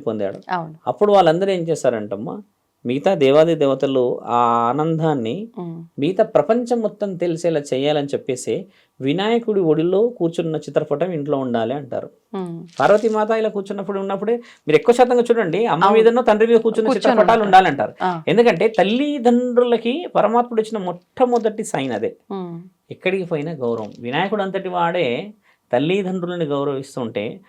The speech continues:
Speaker 1: మానవ శరీరాలను ఎత్తిన మనం ఈరోజు తల్లిదండ్రులు తంతున్నాం. అంటే విలువలు చరిత్రలో తప్పు లేదు,
Speaker 2: ఉమ్.
Speaker 1: మనం పాటించేది రాను రాను తగ్గింది కదమ్మా.
Speaker 2: అవును, అవును.
Speaker 1: ఇలా ఒక నిర్ణయం. గంగార్పణం చేయడానికి గల ముఖ్యమైన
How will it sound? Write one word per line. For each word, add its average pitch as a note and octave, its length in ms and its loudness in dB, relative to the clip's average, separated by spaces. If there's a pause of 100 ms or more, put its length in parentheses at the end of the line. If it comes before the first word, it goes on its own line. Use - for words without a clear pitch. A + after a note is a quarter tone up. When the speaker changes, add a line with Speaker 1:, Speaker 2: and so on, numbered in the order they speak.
(360)
Speaker 1:
మానవ E3 280 -2 (140)
శరీరాలను D#3 540 -4
ఎత్తిన C#3+ 200 -10 (100)
మనం C#3 120 -6 (120)
ఈరోజు C3+ 200 -8 (120)
తల్లిదండ్రులు C#3 580 -8 (100)
తంతున్నాం. C3+ 480 -12 (560)
అంటే E3+ 120 -2 (100)
విలువలు G#3 400 2
చరిత్రలో F#3+ 540 -4
తప్పు D3 240 -8
లేదు, A2 180 -8 (300)
Speaker 2:
ఉమ్. F3+ 100 -10 (140)
Speaker 1:
మనం D#3 240 -2
పాటించేది D3+ 580 2
రాను C3+ 300 -4
రాను B2+ 180 -6 (140)
తగ్గింది A#2 360 -8
కదమ్మా. G2 260 -10 (100)
Speaker 2:
అవును, F3 180 -10 (100)
అవును. F3 160 -10
Speaker 1:
ఇలా F#3+ 200 4
ఒక - 80 0 (100)
నిర్ణయం. G2+ 320 -6 (500)
గంగార్పణం A3+ 640 4
చేయడానికి F#3+ 360 0
గల E3 160 0
ముఖ్యమైన E3+ 340 -4